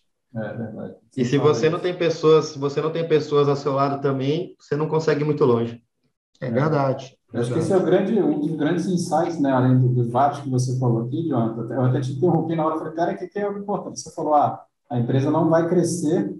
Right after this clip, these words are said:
Speaker 1: né? E eu sou o impedimento pra empresa crescer.
Speaker 2: Sim.
Speaker 1: Então, é, esse autoconhecimento, perceber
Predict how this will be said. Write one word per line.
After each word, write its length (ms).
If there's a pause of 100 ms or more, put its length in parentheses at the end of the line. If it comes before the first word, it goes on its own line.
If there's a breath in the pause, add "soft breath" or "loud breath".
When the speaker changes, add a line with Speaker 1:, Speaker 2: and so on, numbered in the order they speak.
(240)
Speaker 1:
né? 300
E 200
eu 140
sou 460
o 80
impedimento 580
pra 100
empresa 360
crescer. 380
Speaker 2:
Sim. 80
Speaker 1:
Então, 220
é, 80 (360)
esse 260
autoconhecimento, 1040
perceber 420